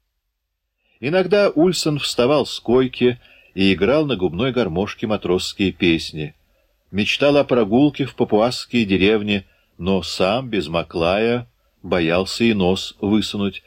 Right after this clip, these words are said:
дальше огорода. Когда Ульсона начинает трясти, он охает, стонет, проклинает белый свет и грозит покончить с собой. Маклай с большим терпением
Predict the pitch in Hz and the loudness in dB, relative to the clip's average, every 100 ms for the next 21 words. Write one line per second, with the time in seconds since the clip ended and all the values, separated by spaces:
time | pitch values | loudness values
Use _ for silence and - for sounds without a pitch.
0 | _ 87 92 90 - 87 82 82 80 80 | _ -4 -4 -2 -4 -2 -2 -2 -2 -4
1 | - _ _ _ _ 117 117 175 165 147 | -10 _ _ _ _ -2 2 2 2 4
2 | 160 147 143 135 131 123 - 107 - 113 | 2 2 0 2 2 0 -4 -4 -2 0
3 | 120 110 - 101 104 - 143 131 98 85 | 0 0 -2 -2 -2 -2 0 0 -2 -6
4 | - 131 151 - 107 90 - - 139 160 | 0 2 2 0 -4 -2 -6 -2 2 2
5 | 151 135 - 110 104 95 87 80 76 78 | 2 -2 -4 -4 -2 0 2 2 0 0
6 | 73 71 - 90 170 180 - _ _ _ | 0 -4 -4 2 2 2 -4 _ _ _
7 | _ - 107 92 90 78 113 147 - 98 | _ -4 -2 0 0 0 -2 -2 -4 -2
8 | - 95 190 104 - - - 80 71 65 | 0 -2 -2 -10 -12 -8 -6 -6 -6 -8
9 | 60 - _ _ _ _ _ _ _ _ | -12 -20 _ _ _ _ _ _ _ _
10 | _ _ _ _ _ _ 90 87 107 107 | _ _ _ _ _ _ -14 -4 0 0
11 | 85 95 - 123 117 113 - 127 95 78 | 2 -2 0 -4 -2 -2 2 2 2 -4
12 | 65 | -6